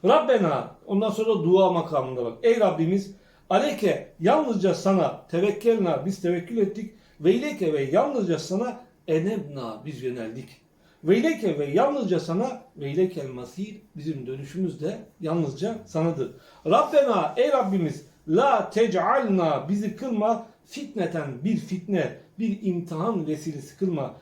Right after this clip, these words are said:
Lillezine, o kimseler için ki keferu, inkar ettiler. Ne demek bu? Ey Rabbimiz,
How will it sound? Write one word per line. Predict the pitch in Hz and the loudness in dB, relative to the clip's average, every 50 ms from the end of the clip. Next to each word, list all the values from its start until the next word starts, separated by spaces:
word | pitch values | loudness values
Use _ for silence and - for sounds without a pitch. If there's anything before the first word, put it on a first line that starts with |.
| _ _ - | _ _ -4
Lillezine, | 180 254 302 294 254 214 190 175 175 190 190 170 156 | -2 -2 0 0 4 4 4 4 4 4 2 2 2
o | 165 - 226 220 | 0 -2 -2 -4
kimseler | 220 214 208 - - 175 170 160 156 | -4 -4 -6 -4 -2 -2 -2 -2 -4
için | 160 - - 233 220 | -6 -6 -8 -8 -8
ki | - 220 226 196 - - - _ _ | -8 -8 -10 -10 -12 -14 -20 _ _
keferu, | - 202 190 - 175 170 147 151 147 | -8 -6 -6 -4 -4 -6 -6 -6 -8
inkar | 139 123 117 - 131 120 | -10 -10 -10 -10 -8 -8
ettiler. | 113 - - - 98 98 95 - _ _ - | -8 -10 -12 -18 -20 -20 -20 -20 _ _ -4
Ne | 202 240 254 | -2 -2 0
demek | 247 220 190 - - 214 | 0 -2 -2 -4 -6 -10
bu? | 240 226 - - - _ _ _ - | -10 -10 -12 -14 -20 _ _ _ 0
Ey | 220 226 240 | 2 2 4
Rabbimiz, | 220 214 202 - 190 208 233 233 - - | 4 2 0 0 -2 -4 -4 -4 -6 -10